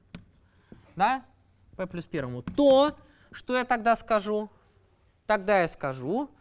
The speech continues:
что у меня, а, вот это самый,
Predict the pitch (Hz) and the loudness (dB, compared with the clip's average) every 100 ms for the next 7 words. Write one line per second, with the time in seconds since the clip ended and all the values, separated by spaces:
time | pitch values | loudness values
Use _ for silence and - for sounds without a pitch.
0 | _ _ _ - - 208 208 220 247 233 | _ _ _ -16 -4 -2 -2 -4 0 4
1 | 190 156 _ _ _ _ _ 165 160 156 | 2 0 _ _ _ _ _ -2 2 2
2 | 151 135 - _ - 160 143 160 180 214 | 0 -6 -18 _ -20 -20 -16 -10 -4 -4
3 | 196 - 214 196 180 151 | -4 2 2 2 -2 -4